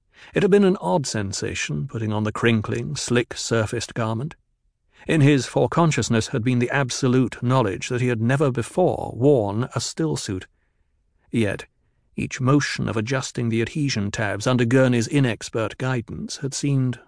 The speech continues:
natural, instinctive. When he had tightened the chest to gain maximum pumping action from the motion of breathing, he had known what he did and why. When he had fitted the neck and forehead tabs tightly, he had known it was to prevent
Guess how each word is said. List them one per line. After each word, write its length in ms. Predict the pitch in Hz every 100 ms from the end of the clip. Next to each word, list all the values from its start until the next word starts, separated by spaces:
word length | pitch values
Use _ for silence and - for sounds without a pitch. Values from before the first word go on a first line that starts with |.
| -
natural, 640 | 160 143 - 101 95 92 _ _ _ _ -
instinctive. 720 | 117 113 - 143 - - - _ _ _ _ _ _ _ _ _
When 180 | 135 143
he 60 |
had 140 | 139 139
tightened 420 | 180 165 170 143
the 80 | 120
chest 580 | - 104 131 - - -
to 80 |
gain 240 | 117 120 110
maximum 500 | 120 - - 113 107
pumping 420 | - 143 107 101
action 440 | 110 107 - 131
from 140 | 147 113
the 80 | 110
motion 400 | 117 113 - 104
of 160 | 98
breathing, 420 | 127 165 127 120 - - - -
he 120 | 147
had 160 | 131 135
known 420 | 170 156 104 90
what 200 | 104 98
he 140 | 101
did 400 | 95 98 - - - _ _ -
and 260 | 147 160
why. 500 | 139 147 165 - - - _ _ _ _ _ _ _ _ -
When 140 | 135
he 80 | 139
had 100 | 147
fitted 320 | - 170 156
the 80 | 156
neck 320 | 165 180 -
and 180 | 139 131
forehead 480 | 175 151 120 107 107
tabs 400 | 127 110 107 -
tightly, 500 | - 156 - 107 107
he 120 | 170
had 120 | 139
known 280 | 147 185 175
it 140 | 135
was 140 | 127 -
to 100 | 117
prevent 520 | 117 113 151 175 -